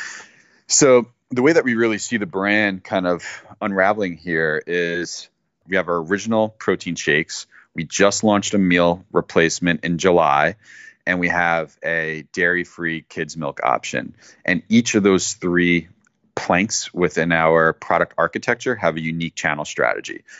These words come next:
so that we could get the brand into all classes of trade, uh, agnostic of what the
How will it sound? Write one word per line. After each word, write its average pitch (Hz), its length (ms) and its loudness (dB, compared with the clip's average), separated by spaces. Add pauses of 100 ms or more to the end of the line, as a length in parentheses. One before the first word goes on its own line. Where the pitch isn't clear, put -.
(100)
so - 140 0
that 85 40 2
we 90 80 -2
could 85 180 -12
get 101 200 0
the 117 60 -2
brand 87 360 0
into 85 280 -10
all 92 180 2
classes 101 420 0
of 113 100 -6
trade, 80 420 -2 (720)
uh, 82 360 0
agnostic 90 760 -2
of 87 640 2 (220)
what 85 280 -6
the 87 320 4